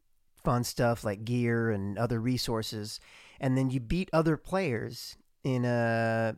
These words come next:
P V P, player versus player mode, such as Alliance War or Real Time Arena.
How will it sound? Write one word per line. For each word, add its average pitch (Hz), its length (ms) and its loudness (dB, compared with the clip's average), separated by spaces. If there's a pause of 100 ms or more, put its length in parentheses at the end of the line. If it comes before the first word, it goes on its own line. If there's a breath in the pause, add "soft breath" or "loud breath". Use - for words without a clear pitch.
P 151 160 -2
V 139 160 0
P, 135 320 -2
player 123 280 -2
versus 117 260 -6
player 120 300 2
mode, 120 480 2 (320 loud breath)
such - 320 -2
as 123 140 0
Alliance 117 500 0
War 117 340 4
or 110 160 -2
Real 117 240 -2
Time 110 300 -2
Arena. 131 480 2